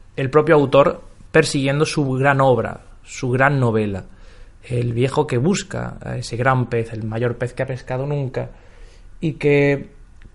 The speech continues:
sufre con él, y que no puede pescarlo, y que le está costando muchísimo, y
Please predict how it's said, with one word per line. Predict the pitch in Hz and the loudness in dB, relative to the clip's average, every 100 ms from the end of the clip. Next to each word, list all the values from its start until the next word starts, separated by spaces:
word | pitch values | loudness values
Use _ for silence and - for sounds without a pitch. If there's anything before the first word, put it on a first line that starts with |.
| - - | -20 -18
sufre | - 214 190 131 127 | -4 0 0 0 -2
con | 120 135 | -2 0
él, | 143 139 131 123 | 2 2 0 -4
y | 123 | -6
que | 127 | 0
no | 156 151 | 0 4
puede | 175 175 139 | 6 6 4
pescarlo, | - - 135 143 135 131 | -4 -6 -2 -2 0 -2
y | 127 113 | -2 -4
que | 123 | -4
le | 120 | -4
está | 120 - 143 | -6 -4 -4
costando | 143 127 139 139 135 131 | -4 -6 -4 -2 -2 -2
muchísimo, | 127 123 - 160 139 131 135 135 | -2 -4 -4 -4 -4 -4 -2 -2
y | 131 123 | -2 -6